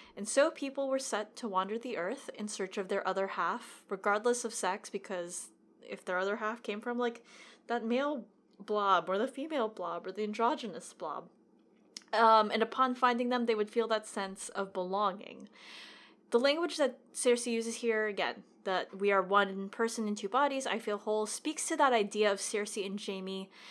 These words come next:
being that platonic whole together. It, it gives the idea of them being soulmates. And while,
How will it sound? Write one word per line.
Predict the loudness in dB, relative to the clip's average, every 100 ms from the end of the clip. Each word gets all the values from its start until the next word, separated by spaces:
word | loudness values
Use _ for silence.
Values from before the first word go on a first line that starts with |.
| -20 -8 0
being | 2 4
that | 2 2
platonic | -4 2 4 4 2
whole | -4 -2 2 2 0 -2 -6
together. | -4 4 4 2 -4 -8 -12 2
It, | 2 2 -2
it | -2 -4 _ _ _
gives | -2 -2
the | 4
idea | 4 4 4
of | 4
them | 4 0
being | -2 -4
soulmates. | -4 -8 -4 0 0 -2 -6 -8 -14 -14 -12 -14 -18 -20 -18 -16 2
And | 6 10
while, | 12 10 8 6